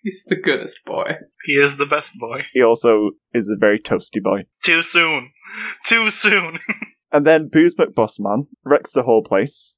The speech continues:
Speaker 3: and Homeostasis decides to reboot the real world. Big fights, all that jazz. Kyukari having one of her dream prophecies, and then, hey presto, all the memories are back, because there's just a zip file in Boobs McBossmon.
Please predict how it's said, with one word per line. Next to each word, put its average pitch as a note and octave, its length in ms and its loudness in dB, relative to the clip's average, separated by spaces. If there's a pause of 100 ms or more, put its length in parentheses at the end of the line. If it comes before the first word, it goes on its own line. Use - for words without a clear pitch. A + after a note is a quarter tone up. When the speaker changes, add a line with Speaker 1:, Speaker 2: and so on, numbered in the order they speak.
Speaker 3:
and A2 340 0
Homeostasis B2 960 -2 (200)
decides G#2+ 400 -2
to - 80 -8
reboot G#2+ 360 0
the G#2+ 120 -2
real A2 320 2
world. G2 340 0 (320)
Big C#3 180 2
fights, - 520 -4 (180)
all G#2+ 180 2
that - 120 -4
jazz. - 520 -8 (160)
Kyukari D3+ 560 2
having B2 280 -2
one A2 160 0
of A2 80 -6
her A2+ 120 2
dream B2 300 0
prophecies, - 840 -6 (120)
and A#2+ 120 4
then, A2+ 260 4 (240)
hey A3 200 2
presto, D3 560 4
all D#3 180 4
the C#3 60 -8
memories G#2+ 380 -4
are G#2 40 -2
back, A2 220 0 (400)
because G#2 400 -6
there's A2 140 -4
just - 280 -6
a - 80 -2
zip G2 280 2 (100)
file F#2+ 480 0 (100)
in F#2+ 380 -2 (240)
Boobs G2+ 220 2
McBossmon. G2+ 640 -4